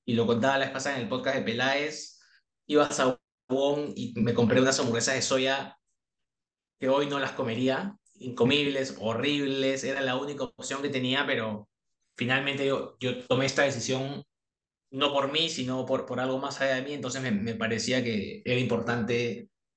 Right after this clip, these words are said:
eh, comer lo que tuviera disponible, ah, con tal de no, de dañar menos, menos cantidad de animales. Hoy la cantidad de cosas que hay en el mercado, restaurantes, cafeterías y demás,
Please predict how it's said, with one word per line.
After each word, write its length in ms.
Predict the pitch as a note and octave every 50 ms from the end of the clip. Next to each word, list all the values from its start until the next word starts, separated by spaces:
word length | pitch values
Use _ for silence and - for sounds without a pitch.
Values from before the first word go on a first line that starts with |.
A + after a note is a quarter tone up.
| _ _ _ -
eh, 320 | - - - G2+ G2+ - - _
comer 280 | C#3+ C#3 C#3+ D3 D3+
lo 140 | D#3 D3+ C#3+
que 120 | D3 C3+
tuviera 380 | - - C3 C3+ C#3+ D#3 D#3 D#3
disponible, 960 | D#3 D#3 - C3 C3 C#3+ D3+ D3+ D3+ D3 D3 D3 D#3 D#3+ E3 G3 - - - -
ah, 260 | - - - G#2 G#2 - - _
con 200 | - A#2 A#2 A2
tal 160 | C3 C3 C3+ C3+
de 60 | B2+
no, 280 | B2+ C3 C3+ A#2+ A2+
de 260 | G#2+ A#2+ A2+ A2 G#2 - -
dañar 380 | A2 A2+ A#2+ B2+ C3 B2+ C3
menos, 360 | C3+ C3 B2+ B2+ B2+ B2+ B2+ B2
menos 240 | B2 B2+ B2 B2
cantidad 340 | - B2 A2 A2 A2+ A#2 A#2
de 60 | B2
animales. 720 | B2 B2 A#2 A2 A#2 A#2+ C3 - - - - - - - _ _ _ _ _ _ _ _ _ _ _ _ _ _ _
Hoy 280 | - C#3 D3+ D#3 D3+ D3
la 160 | C#3+ B2+ -
cantidad 680 | B2 A#2+ A#2+ G#2 G2 - A#2+ A#2+ B2 C3 C3+ C3+ C#3 C3+
de 140 | C3 -
cosas 280 | - C3+ B2 - - - -
que 160 | - B2+ A#2+
hay 800 | B2+ C3 C3+ C#3 C#3 C#3 C#3 C3+ C#3 C#3 C3+ C3 A2 - G#2 A#2 A#2+ A#2
en 100 | A#2 A#2
el 140 | A#2 A#2 A2+
mercado, 600 | A#2 A#2 A#2 - C3+ C3+ C3 C3 C3 B2 A#2+ A2+
restaurantes, 880 | - - - B2+ B2 A#2+ A#2+ C3+ C3+ C3 C3 B2+ A2+ - B2 A#2 -
cafeterías 880 | - A2 - A#2+ G#2+ A#2+ A#2 B2+ C3+ C3+ C3+ C3 C3 B2 A#2+ A2 - -
y 80 | A#2+ A#2+
demás, 680 | A#2+ B2 C#3 D#3 D#3 - - - - - - _ _